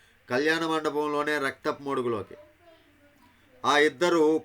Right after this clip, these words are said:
పెళ్లిపీటలపై సందడి చేశారు. తలంబ్రాలు పోసుకొని వివాహ ఘట్టాన్ని ఆస్వాదించారు. పెద్దల ఆశీర్వచనలా అందిపుచ్చాక, అందిపుచ్చుకున్నాక కాసేపు విశ్రమించడానికి వెళ్ళి మండపం పక్కనే ఓ గదిలోకి వెళ్ళారు.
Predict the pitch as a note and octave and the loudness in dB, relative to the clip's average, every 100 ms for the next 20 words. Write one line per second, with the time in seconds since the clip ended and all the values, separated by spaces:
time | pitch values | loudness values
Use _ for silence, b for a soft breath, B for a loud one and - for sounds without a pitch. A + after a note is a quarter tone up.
0 | - D3+ E3 E3 D#3 D#3 C#3 D3 C#3+ C#3 | 0 0 2 0 0 0 0 -2 -2 -6
1 | C#3+ C3+ C3 A#2+ - F2 - _ _ _ | -4 -4 -4 -6 -6 -12 -14 _ _ _
2 | _ - B2 C#3+ D3 D3 C#3+ B2+ C#3 - | _ -8 -6 -4 -2 -2 -2 -2 -4 -4
3 | D3+ D3 C3 C#3 C#3 C3+ A2+ B2 - C3 | -6 -4 -4 -2 -4 -4 -6 -8 -6 -8
4 | B2+ B2 B2 - A#2+ A2 F#2 E2+ - _ | -6 -6 -6 -6 -8 -8 -12 -16 -16 _
5 | b b b - B2+ B2+ D3+ C#3 C3+ D3 | b b b -8 -4 -2 0 0 -2 -2
6 | C#3+ C3+ C3+ C3+ C3 C3 A#2+ B2 B2+ C3 | -4 -4 -4 -4 -2 -2 -2 -4 -6 -8
7 | B2+ C3 A#2 A#2 A#2 A#2+ C3 B2+ - C3+ | -8 -6 -6 -6 -6 -10 -12 -12 -12 -10
8 | B2+ A#2+ G#2+ A2 - b b b - C3 | -8 -6 -6 -8 -10 b b b -4 -4
9 | - D#3 D#3 D3 C3 - D3 D3+ B2+ C#3 | 0 0 2 -2 -2 -4 -6 -6 -8 -4
10 | C3+ C3 - C3 B2+ _ b b b b | -4 -6 -6 -6 -6 _ b b b b
11 | _ F2+ C3+ D#3 D3+ C3+ D3 C#3+ C#3+ C#3 | _ -4 -2 0 0 -2 -4 -4 -4 -4
12 | C3+ C#3 C3+ B2+ A#2 A#2+ C3+ B2 A#2 G#2 | -4 -4 -4 -4 -4 -4 -4 -4 -4 -6
13 | F#2 - | -8 -12